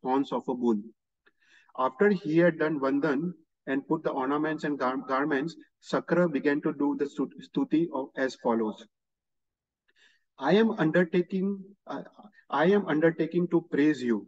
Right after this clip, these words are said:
whose virtues are in-, infinite. I am abode of ridi-, uh, ridicule and durguns. However, I am able to praise you because I have increasing wisdom from your power. Hey Bhagwan, just by seeing you or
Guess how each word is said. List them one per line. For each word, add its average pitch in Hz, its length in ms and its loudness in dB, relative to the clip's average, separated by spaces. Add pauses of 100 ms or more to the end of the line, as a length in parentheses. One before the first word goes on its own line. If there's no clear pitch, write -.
(460)
whose 180 220 6
virtues 147 460 2
are 165 200 2
in-, 156 160 -6
infinite. 127 640 -2 (640)
I 139 140 0
am 196 260 2
abode 156 340 2
of 160 120 0
ridi-, 151 360 0
uh, 147 120 -2
ridicule 165 420 -2
and 147 180 -2
durguns. 127 560 -4 (380)
However, 190 680 0
I 147 140 0
am 170 140 -2
able 160 280 0
to 185 120 0
praise 165 400 2
you 185 260 0
because 151 380 -2
I 135 160 -2
have 147 200 -2
increasing 151 520 -2
wisdom 151 440 -4
from 139 200 -2
your 135 160 -2
power. 110 460 -4 (600)
Hey 202 140 8
Bhagwan, 143 520 2 (640)
just 180 300 0
by 180 200 2
seeing 170 360 -2
you 131 380 2
or 135 140 -2